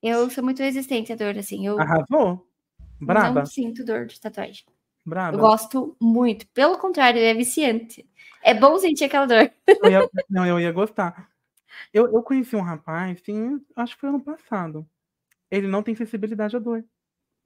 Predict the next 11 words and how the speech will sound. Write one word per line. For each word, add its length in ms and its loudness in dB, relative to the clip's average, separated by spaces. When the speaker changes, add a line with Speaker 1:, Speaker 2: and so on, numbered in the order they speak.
Speaker 1:
Aí 500 -6
já 160 -4
é 260 -2
uma 260 -4
coisa 560 -6
doida. 280 0
Speaker 2:
Aí 80 2
já, 180 -4
e, 160 -8
e, 100 -10
e, 80 -14